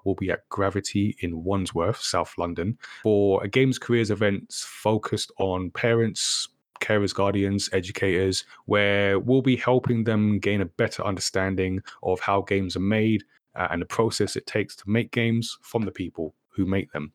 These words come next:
Uh, and then once all the talking is done, we'll be playing some games. So we'll be setting up a, uh, family esports event in Gravity's esports lounge area. So this will be during half term. So we'll be starting early at eleven A M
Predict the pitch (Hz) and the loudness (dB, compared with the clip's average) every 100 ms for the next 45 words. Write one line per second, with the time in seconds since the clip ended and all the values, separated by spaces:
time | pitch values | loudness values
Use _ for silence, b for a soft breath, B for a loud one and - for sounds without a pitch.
0 | - - 90 104 110 117 113 117 104 117 | -12 -4 0 2 2 2 0 -2 0 -2
1 | 104 98 92 - 110 110 101 - 107 151 | -2 -6 -6 0 2 2 0 -2 0 2
2 | 123 95 87 80 78 - 90 87 92 - | 2 -2 -4 -4 -4 -2 -2 -2 -2 -2
3 | 92 92 90 - - 92 90 87 87 - | -2 -2 -4 -4 -2 0 2 0 -2 -2
4 | 98 98 95 104 - - 98 - 101 107 | -2 -2 -2 -2 -4 -4 -4 -2 0 -2
5 | 101 B B - 90 90 95 92 - 98 | -2 B B -6 -4 0 0 -2 -4 -4
6 | 92 - - 107 101 - 98 - 95 92 | -2 -4 -2 0 0 0 -4 -4 -4 -2
7 | 98 90 87 - - 92 82 80 80 - | 0 0 -4 -6 -2 0 0 -2 -6 -8
8 | B B 98 101 104 107 104 101 110 101 | B B -2 0 0 0 2 2 0 0
9 | 95 92 - 98 104 120 - 98 92 92 | 2 0 0 0 0 -2 -2 -2 -2 -2
10 | - 98 92 92 95 B B B 117 113 | -2 -2 0 -2 -6 B B B 0 2
11 | 110 110 104 - 90 - - 95 101 104 | 4 4 2 0 -2 -4 -6 0 0 2
12 | 98 95 98 110 104 107 | 0 -2 0 2 2 0